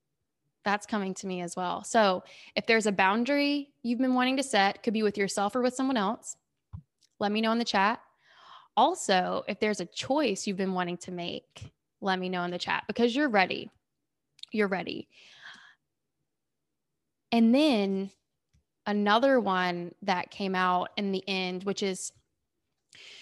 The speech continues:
usually this is the part of the reading where I get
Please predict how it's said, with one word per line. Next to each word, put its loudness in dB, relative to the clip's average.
usually 4
this 4
is -2
the 2
part 0
of -2
the -4
reading -2
where -2
I 4
get 0